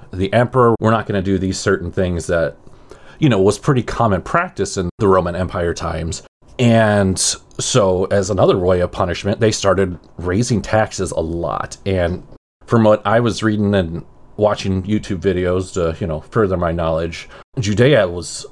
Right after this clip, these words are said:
making a good amount of money in that area at the time. And that was really becoming, like, a good means of support for the Roman Empire. So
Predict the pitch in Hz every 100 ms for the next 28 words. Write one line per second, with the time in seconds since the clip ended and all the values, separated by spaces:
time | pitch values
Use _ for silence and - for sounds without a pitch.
0 | - - 113 131 131 110 87 82 - -
1 | - - 117 123 127 107 98 85 82 82
2 | 69 82 64 55 76 60 67 - - -
3 | 73 69 80 90 85 80 80 110 131 113
4 | 95 92 101 92 82 78 76 - - -
5 | - - - - - 101 - - - 107
6 | 98 95 90 82 87 - 110 - - 87
7 | 78 - 95 87 85 78 82 73 80 78
8 | - 62 53 67 - 104 82